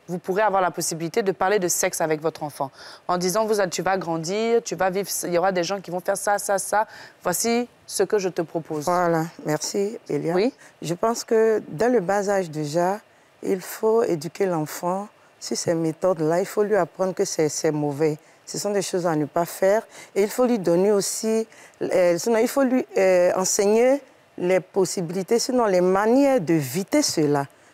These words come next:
Speaker 2: Parce que de nos jours, pour, surtout pour une jeune, une jeune adolescente, une fille,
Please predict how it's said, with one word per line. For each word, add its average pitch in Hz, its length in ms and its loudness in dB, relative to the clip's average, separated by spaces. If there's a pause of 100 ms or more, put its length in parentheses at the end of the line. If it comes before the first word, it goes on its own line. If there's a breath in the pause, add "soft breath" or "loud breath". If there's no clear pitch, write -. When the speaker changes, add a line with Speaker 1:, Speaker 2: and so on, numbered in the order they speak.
(120)
Speaker 2:
Parce 180 160 -2
que 254 100 2
de 208 160 4
nos 262 280 4
jours, 233 340 2
pour, 180 160 2
surtout 240 280 -2
pour 196 140 0
une 214 120 2
jeune, 220 340 0
une 226 180 2
jeune 202 200 2
adolescente, 160 640 -2
une 196 160 -2
fille, 233 320 -2